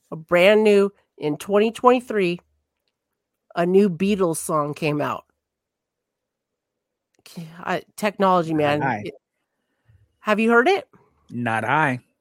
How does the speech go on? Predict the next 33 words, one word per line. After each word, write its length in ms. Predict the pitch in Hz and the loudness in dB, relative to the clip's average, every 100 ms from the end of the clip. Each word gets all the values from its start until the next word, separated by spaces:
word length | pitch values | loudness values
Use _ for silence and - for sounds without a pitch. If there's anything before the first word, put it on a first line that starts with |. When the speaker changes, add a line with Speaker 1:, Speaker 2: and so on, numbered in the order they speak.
| _ | _
Speaker 1:
Are 100 | 190 | 0
you 160 | 233 294 | 2 2
a 20 | |
Beatle-, 320 | 240 285 294 | 2 2 2
uh, 100 | - | 0
do 140 | 214 226 | -6 -4
you 80 | 269 | -2
like 180 | 269 | -4
the 80 | - | -6
Beatles, 580 | 294 302 339 349 - - _ _ | -10 -8 -6 -8 -12 -20 _ _
Mister 160 | 262 254 | -6 -6
Speaker 2:
No. 80 | |
Speaker 1:
Fuego? 360 | 277 294 302 285 _ _ _ - | -6 -6 -4 -8 _ _ _ -12
Speaker 2:
No. 160 | 120 240 | -10 -8
Speaker 1:
You 60 | 277 | -2
don't 160 | 339 | 0
like 140 | 339 339 | 0 -2
the 80 | |
Beatles? 680 | 226 247 294 381 392 - - _ - | -8 -8 -6 -6 -6 -10 -20 _ -8
Speaker 2:
No. 200 | 127 98 - _ _ _ _ _ _ _ - - | -6 -6 -10 _ _ _ _ _ _ _ -20 -14
Speaker 1:
Why? 200 | 370 214 - _ _ _ _ _ _ _ _ _ | -12 -12 -14 _ _ _ _ _ _ _ _ _
Who 120 | 320 | -6
do 60 | |
you 200 | 320 359 311 | -2 -2 -2
like? 440 | 147 131 - - _ _ | -4 -6 -12 -20 _ _
Old 240 | - 175 165 | -6 -6 -6
school. 460 | - 147 131 156 - _ _ _ _ _ _ _ _ _ _ _ _ _ | -10 -6 -6 -6 -12 _ _ _ _ _ _ _ _ _ _ _ _ _
Speaker 2:
Temptations. 840 | - 120 104 123 113 139 165 - - _ _ _ _ _ _ _ _ _ _ _ _ - | -8 -8 -6 -6 -6 -6 -6 -8 -20 _ _ _ _ _ _ _ _ _ _ _ _ -10
Speaker 1:
Oh, 180 | 143 160 | -6 -2
I 80 | 151 | -2
like 140 | 220 | -2
the 100 | - | -4
Temptations. 840 | 247 254 214 185 165 208 240 - | -6 -4 -4 -6 -4 -6 -8 -12